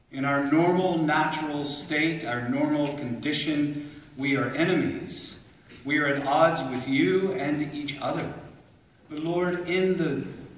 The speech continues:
person and work of Jesus Christ, in his sacrifice on the cross, in his resurrection,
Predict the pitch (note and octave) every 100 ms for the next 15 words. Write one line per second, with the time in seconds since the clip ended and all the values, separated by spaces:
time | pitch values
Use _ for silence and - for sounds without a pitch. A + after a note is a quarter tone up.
0 | - - G#3 G#3+ - G3+ F3+ D3 D3 F3+
1 | F#3+ F3+ F3 E3 F3 D#3+ D3+ - D#3 C#3
2 | B2+ - C#3+ C#3+ D#3 D#3 - G3 G3 G3
3 | F#3 F#3+ F#3 F3+ - - - - - D3
4 | C#3+ C#3+ F3+ F#3 F#3 F#3 - - C#3+ C#3
5 | C3+ C#3 D3+ - C3 C#3 E3 - - F3+
6 | F3+ F3+